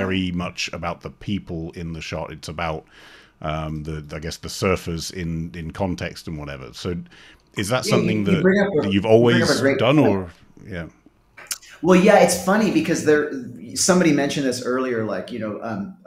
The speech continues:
Speaker 2: being obsessed with story. I would also say that nowadays we're kind of obsessed with, with, you know, putting the subject into the landscape, when really, for me, coming from the surf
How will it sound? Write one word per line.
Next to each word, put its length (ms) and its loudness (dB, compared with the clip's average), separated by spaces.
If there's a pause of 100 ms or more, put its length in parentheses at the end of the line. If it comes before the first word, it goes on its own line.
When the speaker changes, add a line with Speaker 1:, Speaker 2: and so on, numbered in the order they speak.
(140)
Speaker 2:
being 240 -2
obsessed 480 -4
with 120 -10
story. 500 -6
I 80 -6
would 160 -6
also 500 -2
say 240 -4
that 220 -6
nowadays 520 -4
we're 80 -12
kind 220 -8
of 80 -6
obsessed 560 -8
with, 200 -14 (440)
with, 300 -8 (180)
you 80 -4
know, 200 -6 (360)
putting 380 2
the 80 0
subject 720 -4 (240)
into 420 -6
the 100 -6
landscape, 600 -8
when 160 -8
really, 540 -2 (340)
for 320 -8
me, 320 -4
coming 300 -6
from 160 -8
the 80 -8
surf 560 -8